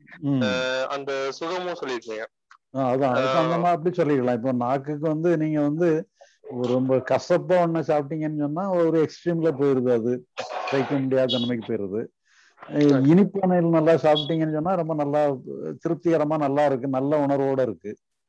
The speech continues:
Speaker 1: இப்போ ரெண்டையுமே சாப்பிடாத நிலையில நாக்கு என்ன நிலையில இருக்குங்கன்னா அது உணரும் தன்மை இருக்கு. அந்த உணரும் தன்மை வந்து இருக்கிறது தெரியாம இருக்கு.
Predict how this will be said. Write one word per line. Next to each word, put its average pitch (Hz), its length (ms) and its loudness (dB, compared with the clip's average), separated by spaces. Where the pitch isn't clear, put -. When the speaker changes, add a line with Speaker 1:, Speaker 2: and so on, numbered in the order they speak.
Speaker 1:
இப்போ 156 320 -2
ரெண்டையுமே 202 540 4
சாப்பிடாத 185 500 2
நிலையில 175 400 2
நாக்கு 165 340 -2
என்ன 165 180 0
நிலையில 160 420 0
இருக்குங்கன்னா 156 300 -4
அது 180 220 0
உணரும் 180 280 0
தன்மை 175 360 0
இருக்கு. 156 420 -2
அந்த 151 220 -6
உணரும் 196 440 2
தன்மை 190 360 0
வந்து 185 300 0
இருக்கிறது 185 380 4
தெரியாம 160 360 2
இருக்கு. - 300 -8